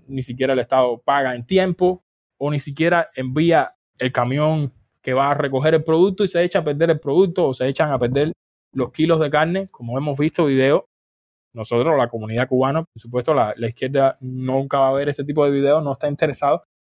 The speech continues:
pero, pero es, es falta de voluntad del gobierno de Cuba de tener los medios disponibles para alimentar a su propia gente. No tiene nada que ver la alimentación de, de, de Cuba con lo que pueda o no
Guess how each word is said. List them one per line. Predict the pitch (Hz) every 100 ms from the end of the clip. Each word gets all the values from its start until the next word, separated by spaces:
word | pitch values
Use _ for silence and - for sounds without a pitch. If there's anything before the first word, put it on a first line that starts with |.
| _ _ -
pero, | 131 127 -
pero | 131 135
es, | 160 -
es | 147 -
falta | 156 185 180 190
de | 170
voluntad | 143 131 120 143 151 - _ _ _ _
del | 127 120 113
gobierno | 117 120 135 135 151 156
de |
Cuba | 147 147 156 196 - _ _ _ _ _ _
de | 107
tener | 104 117 151
los | 156 143
medios | 165 180 185 160
disponibles | 147 - 139 180 208 196
para | 120
alimentar | 120 120 117 160
a |
su | 165 151
propia | 156 175
gente. | 170 196 202 156 _ _ _ -
No | 156 165
tiene | 185 185
nada | 180 190
que | 151
ver | 151 180
la | 170
alimentación | 151 135 131 123 147 170 - _ _ _ _
de, | 135 131 123
de, | 120 120 113
de | 113
Cuba | 135 196 214
con | 185 160
lo | 151
que | 135
pueda | 151 175 185 151
o | 139
no | 139 170